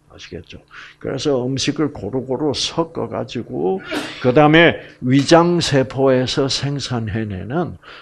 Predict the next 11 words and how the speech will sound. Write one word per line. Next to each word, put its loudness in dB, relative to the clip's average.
소화효소들을 -2
잘 -2
음식물하고 -2
섞으면, -4
그래가지고 0
주물럭을 -2
잘 -4
하면 -6
소화가 -8
깨끗하게 -12
돼요. -20